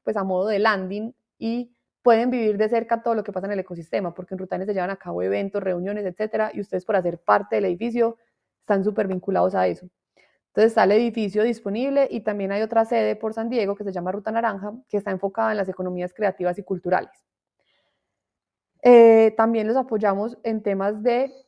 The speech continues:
capital. Tenemos una línea de capital donde está todo lo de líneas de financiación, inversionistas, corporate venture, como todas esas opciones de generar capital.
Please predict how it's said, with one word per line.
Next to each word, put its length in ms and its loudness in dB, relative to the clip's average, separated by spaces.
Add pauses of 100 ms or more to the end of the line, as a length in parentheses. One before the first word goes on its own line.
(420)
capital. 580 2 (200)
Tenemos 340 -6
una 140 -2
línea 260 -2
de 100 -2
capital 440 -6
donde 160 -6
está 160 -4
todo 320 0
lo 60 -2
de 100 -2
líneas 200 -6
de 120 -6
financiación, 760 -4
inversionistas, 1120 -4
corporate 480 -2
venture, 640 -2 (640)
como 220 -4
todas 220 4
esas 160 2
opciones 480 -2
de 340 -2 (100)
generar 300 -4
capital. 400 -8